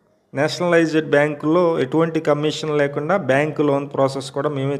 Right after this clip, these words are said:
చేసి పెడతాం. ఇది మీరు చూస్తున్నారు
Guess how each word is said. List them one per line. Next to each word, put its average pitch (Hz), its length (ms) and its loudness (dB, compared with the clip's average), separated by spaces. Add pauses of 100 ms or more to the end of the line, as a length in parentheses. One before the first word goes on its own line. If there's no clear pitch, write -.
చేసి 131 280 -2
పెడతాం. 135 280 -2 (1500)
ఇది 107 160 -2 (200)
మీరు 110 200 -6
చూస్తున్నారు 160 600 0